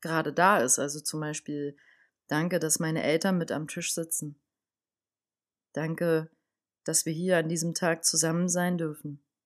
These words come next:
Danke, dass wir ein weiteres Mal zusammengekommen sind, dass das möglich ist. Danke für, dass Mutter Erde uns all dieses tolle Gemüse Obst, äh, Brot,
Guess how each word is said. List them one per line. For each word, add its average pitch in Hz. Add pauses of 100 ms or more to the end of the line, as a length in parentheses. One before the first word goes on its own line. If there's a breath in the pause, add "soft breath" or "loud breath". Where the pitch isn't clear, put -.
(2000)
Danke, 156
dass 151
wir 165
ein 160
weiteres 160
Mal 156
zusammengekommen 156
sind, 151
dass 151
das -
möglich 175
ist. - (1000)
Danke 156 (640)
für, 160 (140)
dass -
Mutter 170
Erde 160
uns 160
all 165
dieses 165
tolle 165
Gemüse 170 (400 soft breath)
Obst, -
äh, 147
Brot, 175